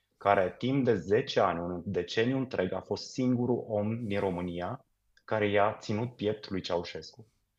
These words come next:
A fost singurul om asumat care a trimis scrisori la Europa Liberă. O femeie plăpândă. Dacă o femeie plăpândă a putut să țină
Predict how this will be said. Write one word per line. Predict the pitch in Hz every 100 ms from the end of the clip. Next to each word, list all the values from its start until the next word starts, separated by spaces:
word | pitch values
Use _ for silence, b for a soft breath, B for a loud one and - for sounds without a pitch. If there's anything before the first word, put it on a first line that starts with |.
| _ -
A |
fost | 98 104 -
singurul | - 151 151 123 117 104 101
om | 127 110 98 -
asumat | 113 120 - 120 104 92 120 - -
care | - 120 107 113
a |
trimis | 110 110 113
scrisori | 107 107 104 107 90
la | 90
Europa | 95 98 92 95
Liberă. | 90 85 85 - _ _ _
O | 151 156 - _ _
femeie | - 123 135 123
plăpândă. | 120 104 98 113 95 82 78 - b b _
Dacă | - 165 -
o | 196
femeie | - 160 165 160
plăpândă | 143 123 123 135 117 90
a | 90
putut | 98 - 139
să | 160
țină | - 151 147 131 120 -